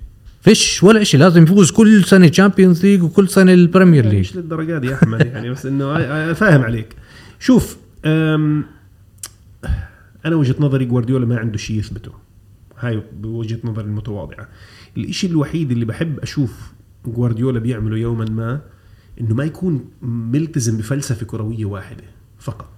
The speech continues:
Speaker 2: وبيلعب بطريقة واحدة ما في غيرها. فهمت علي؟
Speaker 1: مم.
Speaker 2: أنا دائما بحكي كرة القدم في عندك مدرستين، مدرسة للمدربين بيبني طريقة أداء بغض النظر عن الفريق المقابل، بلعب بطريقتي،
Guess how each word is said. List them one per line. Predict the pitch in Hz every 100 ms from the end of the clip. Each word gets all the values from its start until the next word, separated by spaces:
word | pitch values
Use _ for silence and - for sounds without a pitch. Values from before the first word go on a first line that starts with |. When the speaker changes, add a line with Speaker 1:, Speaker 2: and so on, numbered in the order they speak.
| - -
Speaker 2:
وبيلعب | 120 127 104 110
بطريقة | - 113 117 117
واحدة | 110 110
ما | 110
في | 101 104
غيرها. | 101 - - - _ _ _ _ _
فهمت | - 147
علي؟ | 101 113 127
Speaker 1:
مم. | 127 101 95 - - - _ 147
Speaker 2:
أنا | 151
دائما | 143 160 156
بحكي | 143 -
كرة | - 165
القدم | 139 151 151 147
في | 151
عندك | 143 135 -
مدرستين، | 139 127 123 - 117 101
مدرسة | 131 143 135 - 120 110 107
للمدربين | 113 113 117 120 117 127 127 110
بيبني | 107 160 151 131 110 110 - _
طريقة | 123 143 - 98
أداء | 117 123 123
بغض | 113 135
النظر | 127 123 117 104
عن | 110
الفريق | 104 123 117
المقابل، | 107 104 113 113 175 - _ _ _ -
بلعب | 127 117
بطريقتي، | 120 123 120 - -